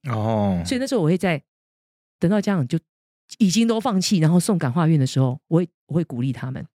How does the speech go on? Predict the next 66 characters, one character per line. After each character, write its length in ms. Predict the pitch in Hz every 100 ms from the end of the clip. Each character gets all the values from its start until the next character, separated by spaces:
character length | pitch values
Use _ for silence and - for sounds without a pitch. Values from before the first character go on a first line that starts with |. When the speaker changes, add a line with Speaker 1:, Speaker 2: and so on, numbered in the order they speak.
| _ _
Speaker 2:
告 140 | 220 190
诉 80 |
他 60 | 208
们 100 | 190
成 140 | 156 147
功 100 | 165
的 60 |
案 200 | 120 139
例， 180 | 135 - _ _ -
还 100 | 185
要 40 |
告 120 | 196
诉 140 | 190 185
他 140 | 156
们 180 | 156 120 _ _ -
现 120 | -
在 80 | 226
孩 140 | 165
子 100 | 160
正 140 | 156 175
在 140 | 170
做， 320 | 147 165 123 - - - -
他 140 | -
正 140 | 226 254
在 100 | 240
受 220 | - 214
苦 160 | - 131
跟 160 | 170
成 160 | 180 156
长 160 | 151
跟 100 | 131
改 160 | 160 135
变， 200 | - 147 _ _
你 100 | -
也 80 | 208
要 80 | 208
改 140 | -
变 180 | 185 170
哦。 160 | 156 151 _ _ _ _ _ _ _ _ _
Speaker 1:
哦， 100 | -
所 100 | 101
以 40 | 131
父 200 | - 180
母 140 | 110
自 120 | 101
己 100 | 113
要 120 | 95 104
改 140 | -
变。 60 | -
Speaker 2:
对。 180 | 226 -
Speaker 1:
就 100 | 220
父 160 | 254 220
母 80 |
自 140 | 147 220
己 80 | 147
要 80 |
意 120 | 156 196
识 140 | 170
到 160 | 165 147
自 120 | 165
己 100 | 101
需 160 | -
要 80 | 123
改 140 | 117 -
变。 20 |
Speaker 2:
对， 300 | 285 -